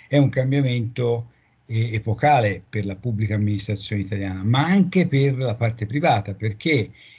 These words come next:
è la prova concreta de-, dell'efficacia delle collaborazioni pubblico-privato. Di fatto il pubblico investe risorse per fare promozione, investe risorse nella costruzione di un portale regionale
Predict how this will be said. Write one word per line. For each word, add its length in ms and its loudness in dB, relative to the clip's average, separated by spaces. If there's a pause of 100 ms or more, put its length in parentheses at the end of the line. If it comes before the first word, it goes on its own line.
(120)
è 140 2
la 120 0
prova 320 0
concreta 880 -2
de-, 440 -4
dell'efficacia 800 -2
delle 200 -2
collaborazioni 680 -4
pubblico-privato. 880 -10 (360)
Di 80 -8
fatto 300 0
il 80 0
pubblico 380 -2
investe 420 0
risorse 640 -2
per 120 -12
fare 260 -4
promozione, 680 -2
investe 380 -2
risorse 520 -2
nella 400 0 (300)
costruzione 720 0
di 80 -2
un 340 -2 (300)
portale 480 0
regionale 640 0